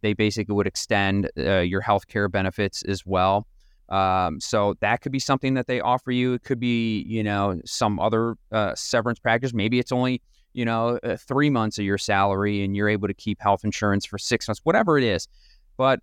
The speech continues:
if you hear it kinda going around where they're gonna downsize in that, and you're right in that retirement age,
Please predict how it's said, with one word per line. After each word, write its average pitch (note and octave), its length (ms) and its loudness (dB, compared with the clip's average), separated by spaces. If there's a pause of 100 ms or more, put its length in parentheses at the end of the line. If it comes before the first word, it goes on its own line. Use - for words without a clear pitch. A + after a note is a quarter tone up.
if D3+ 160 0
you C#3 100 2
hear B2+ 300 2
it - 100 -2 (160)
kinda C3+ 440 2 (140)
going C3 240 2
around B2 420 2
where G#2 300 2
they're G#2 140 0
gonna A2 180 0
downsize B2 920 0
in B2 140 -2
that, A#2+ 320 0 (380)
and A2 240 0
you're G#2 420 2 (140)
right A2+ 260 2
in A#2+ 100 2
that A2+ 180 2
retirement A2+ 640 0 (100)
age, G#2+ 500 0